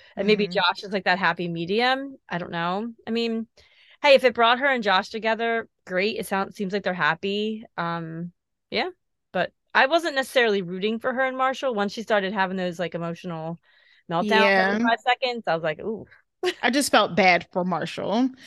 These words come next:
Speaker 2: but I don't think that he, I think he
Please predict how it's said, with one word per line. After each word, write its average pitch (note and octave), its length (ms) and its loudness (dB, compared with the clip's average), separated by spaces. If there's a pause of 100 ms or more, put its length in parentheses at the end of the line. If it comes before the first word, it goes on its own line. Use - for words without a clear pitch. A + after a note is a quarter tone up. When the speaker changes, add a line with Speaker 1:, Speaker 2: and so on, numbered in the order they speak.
(240)
Speaker 2:
but C4 460 6 (400)
I A3+ 120 6
don't - 280 2
think G#3+ 260 -2
that F3+ 160 2
he, F#3 720 -6 (480)
I A#3 60 0
think F4 260 -4
he E4+ 420 2